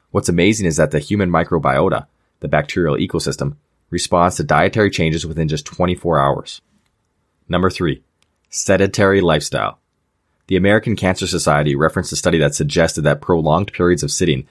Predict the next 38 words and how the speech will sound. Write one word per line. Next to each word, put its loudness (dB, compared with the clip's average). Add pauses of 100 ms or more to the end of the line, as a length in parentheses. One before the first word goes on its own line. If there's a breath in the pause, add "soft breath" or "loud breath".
(180 soft breath)
may 0
negatively 2
impact -2
hormones 0
and -4
alter 0
the 0
immune 2
system's -6
normal 0
functionality. -2 (480)
The -6
study 2
discovered 2
that, 0
quote, -2 (340)
"prolonged 2
leisure 0
time 0
spent -2
sitting -2
for -4
more 0
than -2
six -2
hours 2
per -4
day 0 (180 soft breath)
was 0
associated 2
with 2
a 0
nineteen -2
percent -2
higher 0
all-cause 0
death -2
rate -6